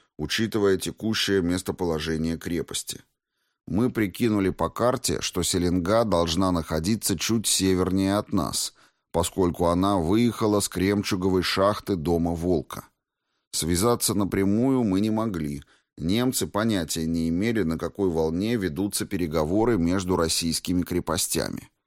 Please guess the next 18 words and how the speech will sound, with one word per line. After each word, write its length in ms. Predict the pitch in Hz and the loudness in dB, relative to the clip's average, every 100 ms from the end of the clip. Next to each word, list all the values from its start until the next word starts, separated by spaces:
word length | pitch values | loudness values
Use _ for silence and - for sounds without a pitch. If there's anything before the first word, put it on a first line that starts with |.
| _ _ _ _ | _ _ _ _
Да 160 | 76 98 | 0 2
и 80 | 120 | 4
без 200 | 120 120 | 2 2
правильных 560 | - 110 95 85 85 | 2 4 4 2 -2
позывных 680 | - 87 92 92 131 135 - | -2 0 0 2 2 0 0
никто 360 | 87 - 104 | -2 0 0
с 100 | 117 | 0
нами 220 | 85 87 92 | 0 2 2
разговаривать 760 | 90 85 78 71 73 78 78 | 0 0 0 0 0 0 -2
не 100 | 82 | -2
станет. 580 | 78 - 58 - - - _ _ _ _ _ _ _ _ _ | -2 -4 -6 -8 -14 -20 _ _ _ _ _ _ _ _ _
Примерно 600 | 78 80 104 147 131 120 | -6 -2 0 0 0 -2
через 280 | - 95 95 | -2 -2 -2
полтора 480 | 92 92 90 87 85 | -4 -2 -2 -2 -2
часа 440 | - 76 95 92 | -4 -4 -2 -2
после 320 | - 82 76 | -2 -6 -4
своей 400 | 78 80 85 82 | -4 -4 -2 -4
телепортации 1040 | 69 69 67 64 64 90 120 - 117 120 | -4 -8 -6 -8 -6 -4 -2 -2 0 0